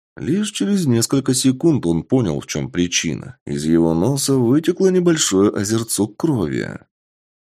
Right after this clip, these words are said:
Перенапрягся. Надеюсь, с Рентом всё в порядке.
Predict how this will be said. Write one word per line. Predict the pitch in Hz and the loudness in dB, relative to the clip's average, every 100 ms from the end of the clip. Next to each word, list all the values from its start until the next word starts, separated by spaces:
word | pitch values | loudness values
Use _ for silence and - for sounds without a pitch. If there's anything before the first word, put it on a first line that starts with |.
| _ | _
Перенапрягся. | - 95 139 135 135 135 92 82 76 69 - - - 57 50 - - | -8 -4 -2 0 -2 -2 -4 -4 -4 -6 -6 -6 -6 -8 -12 -18 -16
Надеюсь, | 55 62 73 113 131 120 | -12 -8 -2 0 0 0
с | - 85 | 0 0
Рентом | 98 120 107 95 82 | 0 -2 0 0 -2
всё | - 98 | -2 -6
в | 110 | -6
порядке. | - 113 87 101 - 78 65 | -4 -2 0 -2 -6 -12 -12